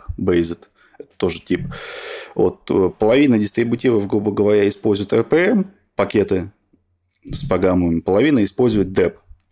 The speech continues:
Есть ещё так называемые, э, вот то, что я щас называл, это, скажем так, binary-based дистрибутивы, то есть когда в пакете у вас уже,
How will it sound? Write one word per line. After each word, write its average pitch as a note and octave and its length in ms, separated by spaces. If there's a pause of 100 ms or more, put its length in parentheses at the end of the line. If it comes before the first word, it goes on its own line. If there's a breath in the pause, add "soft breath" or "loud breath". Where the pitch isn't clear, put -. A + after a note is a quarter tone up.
(120)
Есть A#2 360
ещё A2 240
так - 200
называемые, F#2+ 760 (260 soft breath)
э, G#3 140 (280)
вот G3 280
то, - 80
что - 200
я F#2 80
щас - 240
называл, F2+ 560
это, F2 720 (320)
скажем F2 320
так, - 260
binary-based A#2 1040 (160)
дистрибутивы, G2 640
то - 80
есть - 100
когда F#2+ 260
в - 80
пакете B2+ 420
у G2 60
вас G2 240
уже, F#2+ 340